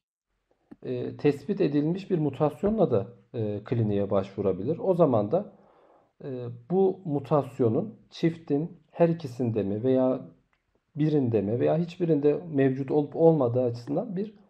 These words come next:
tarama gerçekleştirilebilir. Bunun yanı sıra artık daha, e, sıklıkla ve yoğun olarak kullandığımızda genişletilmiş taşıyıcılık testleri vardır. E, bu nedir?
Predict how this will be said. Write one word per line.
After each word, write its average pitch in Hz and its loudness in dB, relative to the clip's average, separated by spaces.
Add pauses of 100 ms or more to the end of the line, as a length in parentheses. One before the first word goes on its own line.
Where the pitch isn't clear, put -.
(160)
tarama 180 4
gerçekleştirilebilir. 113 -2 (720)
Bunun 185 4
yanı 202 4
sıra 165 4
artık 151 2 (280)
daha, 156 2 (280)
e, 123 0
sıklıkla 147 -2
ve 131 6
yoğun 131 6
olarak 117 2
kullandığımızda 113 0 (500)
genişletilmiş 165 0
taşıyıcılık 143 -2 (120)
testleri 143 2
vardır. 101 -2 (500)
E, 160 -6
bu 175 -4
nedir? 170 -2